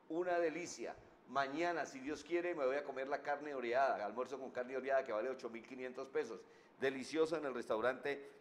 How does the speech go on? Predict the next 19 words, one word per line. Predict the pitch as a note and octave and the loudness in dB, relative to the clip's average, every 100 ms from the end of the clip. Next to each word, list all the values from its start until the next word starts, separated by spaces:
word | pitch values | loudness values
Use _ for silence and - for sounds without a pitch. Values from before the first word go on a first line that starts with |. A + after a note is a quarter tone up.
| - - | -20 -10
Mi | A#2 | -6
Viejo | B2+ C#3+ C3+ | -4 -4 0
Sazón, | C3+ A#2 D#3 | 0 2 2
para | G#2+ G2 | 2 -4
que | G2+ | -6
usted | - C3+ | -4 -4
pida | C3+ D#3+ F3+ F#3 - - - - - | -4 -4 4 4 4 -4 -18 -12 2
a | C3+ | 6
domicilio | E3 D#3+ - D#3+ D3 D3+ - - - | 8 6 -2 -4 0 -2 -4 -18 -10
y | C3 | -6
disfrute | B2+ B2+ D3+ D#3 | -6 -6 -2 2
de | C#3 | 4
lo | A#2+ | 4
mejor | G#2+ A2+ B2+ | 2 0 2
de | B2+ | 0
la | G#2 | 0
comida | G2+ A#2 C3 - | -4 0 0 0
típica | C3+ B2+ - A#2 - - - - | -6 -8 0 0 0 -10 -20 -10
santanderiana. | - A2 G#2+ G#2 G2 F#2+ E2+ C2 | -2 -2 0 -2 0 -2 -4 -6